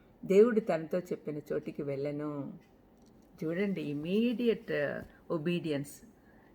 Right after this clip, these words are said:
ఏం ఆలోచించలే, "అయ్యో, దేవుడేంటి ఇంత గొ-, ఇంత చేసినాడు?" అని తర్వాత హెబ్రీ పత్రికలో దానికి రి-, ఆ, అంటే ఎక్స్‌ప్లనేషన్ ఇస్తారు. అంటే,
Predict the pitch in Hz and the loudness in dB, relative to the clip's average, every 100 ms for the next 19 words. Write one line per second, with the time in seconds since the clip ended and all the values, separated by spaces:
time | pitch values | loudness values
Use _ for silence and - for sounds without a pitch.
0 | - 208 262 277 262 254 262 233 240 220 | 0 4 6 4 4 2 2 -2 -2 -8
1 | - - - 247 294 294 - - - - | -12 -20 -10 -8 -6 -8 -16 -20 -20 -12
2 | - 240 277 277 269 240 269 262 - - | -4 -2 0 -2 -2 -2 -4 -6 -10 -20
3 | - 208 220 247 247 233 214 214 254 247 | -4 2 4 4 2 2 0 0 -2 0
4 | 233 233 220 214 233 - - - - - | 0 0 0 0 -2 -6 -20 -20 -20 -20
5 | - - - 180 180 170 160 190 185 180 | -20 -20 -12 -8 -4 0 0 0 -2 0
6 | 160 190 208 190 185 190 156 151 143 143 | 0 2 2 0 -4 -8 -4 -2 -2 -2
7 | - - - 160 151 151 156 143 139 143 | -8 -20 -8 -4 -4 -2 -2 -2 -2 -2
8 | - - - - - - - - - - | -4 -8 -14 -20 -18 -16 -14 -16 -18 -16
9 | - 175 139 135 - - - 196 175 - | -8 -4 -2 -4 -4 -6 -2 0 0 -4
10 | 143 - 131 - - - - - - - | -8 -4 -4 -4 -10 -20 -20 -20 -20 -20
11 | - - 175 214 262 240 | -18 -10 -4 -2 -2 -4